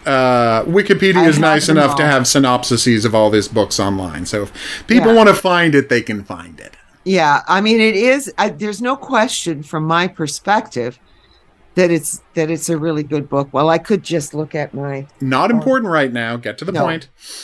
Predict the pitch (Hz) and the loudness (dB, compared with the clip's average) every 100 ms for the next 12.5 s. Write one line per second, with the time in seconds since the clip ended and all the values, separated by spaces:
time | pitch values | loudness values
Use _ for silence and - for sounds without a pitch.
0 | - 180 175 143 143 190 185 160 - _ | -4 -2 0 0 0 2 0 -4 -16 _
1 | _ 214 226 254 277 262 226 170 226 233 | _ 0 2 4 6 4 4 0 2 2
2 | 226 208 185 175 147 - 196 208 262 220 | 2 2 -2 -10 -6 -2 0 2 0 0
3 | 240 180 180 180 196 262 269 180 165 226 | 0 -2 -6 -6 0 2 2 0 -2 -4
4 | 247 170 - 175 165 165 196 175 156 147 | -4 -6 -6 -4 -2 0 2 0 -4 -8
5 | 147 - _ - - _ 214 214 _ _ | -10 -18 _ -20 -20 _ -6 -6 _ _
6 | - - 143 139 135 135 - 143 131 135 | -20 -6 0 0 0 -2 -4 -6 -6 -4
7 | 143 226 _ _ 185 175 196 165 101 151 | -6 -8 _ _ -2 0 2 0 -2 -8
8 | 151 - 143 135 165 151 139 120 _ 123 | -10 -10 -10 -10 -8 -8 -8 -12 _ -8
9 | 139 131 131 - 139 135 131 - 135 127 | -4 -4 -6 -14 -16 -14 -14 -8 -6 -6
10 | 131 _ - - - _ _ _ _ _ | -10 _ -20 -20 -20 _ _ _ _ _
11 | _ _ _ _ - 196 185 202 233 208 | _ _ _ _ -4 0 4 4 4 4
12 | 185 - 196 196 | 2 0 0 0